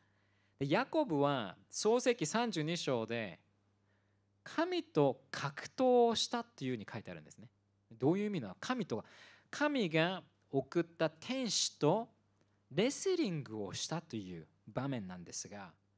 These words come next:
その時に天使とレスリングをして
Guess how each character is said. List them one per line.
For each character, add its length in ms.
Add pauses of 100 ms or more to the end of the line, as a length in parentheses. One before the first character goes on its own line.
(400)
そ 160
の 140
時 260
に 320
天 180
使 80
と 80
レ 120
ス 160
リ 100
ン 80
グ 120
を 60
し 100
て 220